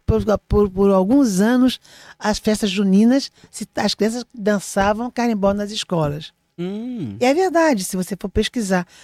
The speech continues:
Speaker 1: Só que o, o Pará nunca, nunca, nunca teve tradição folclorística até chegar essa parte de, de, de, de que o carimbó, sinceramente, pessoal, inclusive que, que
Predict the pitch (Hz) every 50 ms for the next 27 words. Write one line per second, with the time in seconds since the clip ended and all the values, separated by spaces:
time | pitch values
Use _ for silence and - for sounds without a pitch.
0 | - _ - - 330 359 392 - _ - 262 247 226 233 - - 101 190 185 180
1 | - - - 175 156 151 160 185 220 240 233 240 302 294 - 262 - - _ 220
2 | 247 254 - 262 254 - - 247 254 - 254 - - 226 220 202 208 - - 202
3 | 196 185 170 - - - - 190 190 202 214 214 - _ _ - - - _ _
4 | - 233 214 - 220 214 202 185 190 208 - - - - - - 165 160 - _
5 | _ - - _ 196 208 202 - - 240 277 - - 302 233 233 247 240 - 226
6 | 214 - - 196 185 208 214 - - - 247 247 - _ _ _ _ _ _ _
7 | - 214 208 196 185 196 180 185 208 180 - - - 240 - - 262 294 277 294
8 | 240 226 202 - - 285 311 320 285 233 202 190 180 - _ _ - - - _
9 | _ - 226 214 233 - - 226 202 214 208 190 240 302 330 320 - - 208 -
10 | _ _ _ - 185 185